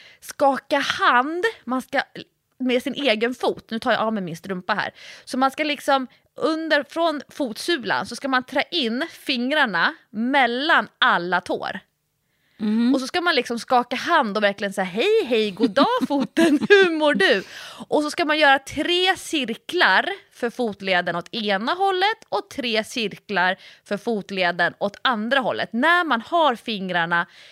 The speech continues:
Speaker 1: inpressade mellan tårna. Alltså, det är så skönt. Hur ofta har man fingrarna mellan tårna? Väldigt sällan. Och den andra övningen som vi gjorde,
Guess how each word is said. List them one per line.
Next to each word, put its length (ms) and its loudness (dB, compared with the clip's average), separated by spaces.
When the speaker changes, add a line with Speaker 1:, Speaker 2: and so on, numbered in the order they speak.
Speaker 1:
inpressade 760 -2
mellan 280 -2
tårna. 400 -2
Alltså, 720 -2
det 180 0
är 340 4
så 360 -6
skönt. 380 0
Hur 140 2
ofta 240 -2
har 280 2
man 180 -2
fingrarna 420 -2
mellan 300 0
tårna? 380 0
Väldigt 580 2
sällan. 460 2
Och 440 2
den 260 -2
andra 560 2
övningen 520 2
som 160 -2
vi 60 -2
gjorde, 380 0